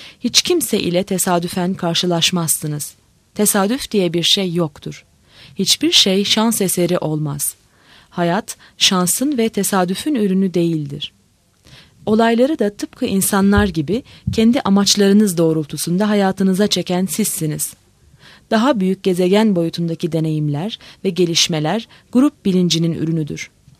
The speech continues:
Grup bir bütün olarak kolektif seçimlerine ve arzularına uygun olayları ve deneyimleri kendine çeker. Grup derken neyi kastediyorsun? Grup bilinci çoğu insan için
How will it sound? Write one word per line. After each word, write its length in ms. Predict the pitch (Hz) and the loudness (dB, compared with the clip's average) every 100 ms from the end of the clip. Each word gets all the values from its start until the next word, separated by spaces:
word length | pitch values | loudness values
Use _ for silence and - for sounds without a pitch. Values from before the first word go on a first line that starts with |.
| _ _ - - - | _ _ -20 -20 -2
Grup 360 | 185 240 - 220 | 2 2 2 -2
bir 200 | 202 196 | 0 0
bütün 260 | - 349 | -2 -4
olarak 440 | - 170 151 202 - | 0 0 2 0 0
kolektif 440 | 190 185 - 254 | -2 -2 -4 -8
seçimlerine 720 | - 180 175 165 156 170 190 | -4 -2 0 -2 -2 -2 0
ve 120 | 190 - | -2 0
arzularına 640 | 170 165 170 170 170 185 | 0 0 2 2 2 0
uygun 420 | 180 190 175 202 - | 0 0 2 0 2
olayları 520 | 175 165 165 170 214 | 0 2 0 0 2
ve 180 | 208 165 | 2 2
deneyimleri 540 | 175 170 165 165 214 | 0 0 0 0 -2
kendine 420 | - 185 175 175 | -2 -2 0 -2
çeker. 460 | 151 151 147 143 - - _ _ _ _ - - _ - | -2 -6 -6 -12 -12 -20 _ _ _ _ -20 -20 _ 0
Grup 320 | 254 330 - | 2 2 0
derken 420 | 202 202 196 185 | 0 0 0 0
neyi 160 | 196 277 | 0 0
kastediyorsun? 880 | - 180 - 147 147 143 - 190 233 _ _ _ _ _ _ - - - - | -2 -4 -2 -2 -2 -2 -4 -6 -10 _ _ _ _ _ _ -20 -20 -16 -6
Grup 360 | 202 294 - 208 | 0 0 0 -2
bilinci 540 | 170 156 147 226 247 | 0 0 0 -2 -2
çoğu 260 | - 285 233 | 0 2 4
insan 400 | 185 165 208 214 | 2 -2 -2 -2
için 360 | - - 220 | -2 -2 -2